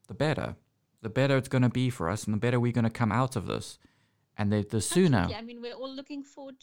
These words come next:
Speaker 2: we're all looking forward to Christmas. Hopefully
Speaker 1: Mm.
Speaker 2: tomorrow night we'll get some good news that, you know, at this stage we are, we have two very good, uh, couple friends here in the Netherlands, and they each have two children, and we always spend,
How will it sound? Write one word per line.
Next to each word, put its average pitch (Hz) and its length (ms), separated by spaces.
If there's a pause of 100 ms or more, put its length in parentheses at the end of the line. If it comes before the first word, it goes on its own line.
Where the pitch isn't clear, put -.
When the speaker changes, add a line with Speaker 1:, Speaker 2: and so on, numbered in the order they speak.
Speaker 2:
we're 226 120
all 262 140
looking 262 240
forward 226 220
to - 60
Christmas. 220 440
Hopefully 220 440
Speaker 1:
Mm. - 100
Speaker 2:
tomorrow 214 320
night 196 360
we'll 190 120
get 202 180
some 180 180
good 214 240
news 190 500
that, 175 180 (140)
you 170 120
know, 170 160 (540)
at 294 80
this 330 160
stage 240 420 (300)
we 233 260
are, 233 400
we 247 160
have 262 140
two 262 260
very 220 240
good, 202 260 (1300)
uh, 175 640
couple 190 260
friends 165 300
here 156 140
in 139 60
the 143 60
Netherlands, - 560
and 156 480
they 170 120
each 175 220
have 165 120
two 156 140
children, 139 440
and 180 140
we 208 140
always 208 360
spend, 175 420